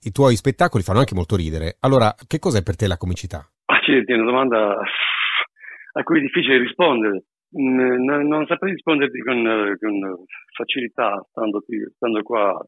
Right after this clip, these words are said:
Speaker 2: cinque minuti, perché no, no, no, non mi è chiaro neanche a me.
Speaker 1: Diciamo allora cosa ti fa ridere.
Speaker 2: Eh, mi fanno ridere le sorprese, mi fanno ridere, mi fa ridere,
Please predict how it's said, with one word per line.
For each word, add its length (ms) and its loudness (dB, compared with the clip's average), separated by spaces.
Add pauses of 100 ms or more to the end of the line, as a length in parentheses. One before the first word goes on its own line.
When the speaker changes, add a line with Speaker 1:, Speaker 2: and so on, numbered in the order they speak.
(120)
Speaker 2:
cinque 240 -6
minuti, 260 -2
perché 160 -4
no, 320 -2
no, 640 -4
no, 400 -4
non 140 -2
mi 60 0
è 20 -6
chiaro 300 -2
neanche 220 0
a 40 2
me. 260 2
Speaker 1:
Diciamo 320 0
allora 220 6
cosa 240 4
ti 140 0
fa 160 2
ridere. 460 -2
Speaker 2:
Eh, 140 -2
mi 100 -2
fanno 200 0
ridere 260 0
le 80 -6
sorprese, 640 -2
mi 80 -4
fanno 220 -4
ridere, 320 -2
mi 80 -4
fa 120 -4
ridere, 580 0